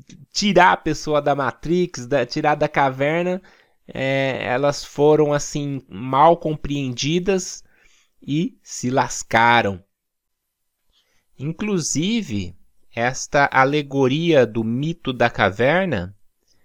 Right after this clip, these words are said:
é, demonstra que Platão estava, de certa forma, é, demonstrando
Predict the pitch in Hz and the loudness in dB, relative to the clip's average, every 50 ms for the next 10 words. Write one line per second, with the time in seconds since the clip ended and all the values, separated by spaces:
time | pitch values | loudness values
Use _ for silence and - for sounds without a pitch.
0 | _ _ _ _ _ _ _ - 101 101 101 101 98 98 98 95 95 92 87 87 | _ _ _ _ _ _ _ -14 -12 -10 -8 -8 -8 -6 -6 -8 -8 -8 -8 -10
1 | 90 87 85 85 85 82 90 95 92 95 113 135 143 151 156 - - 226 - - | -10 -10 -12 -12 -14 -16 -18 -18 -12 -4 -2 0 0 0 0 -2 -2 -4 -4 -6
2 | 233 220 - 233 233 - _ - 233 208 202 - - 180 196 214 220 - - 196 | -6 -6 -4 -8 -10 -6 _ 0 0 0 0 0 -2 0 0 -2 -6 -2 2 2
3 | 190 185 185 180 - - - 180 180 - - 170 - - - 160 165 170 185 202 | 4 4 2 0 0 0 0 0 2 0 -2 -2 -2 2 4 4 4 4 2 0
4 | 202 202 196 190 185 - - - - - - - 135 143 156 165 170 175 170 165 | 0 0 -2 -2 -4 -6 -8 -12 -12 -10 -10 -10 -6 -2 -2 0 0 0 -2 -2
5 | - - - 170 170 175 175 180 185 180 175 | -4 -4 0 2 2 2 2 2 0 0 0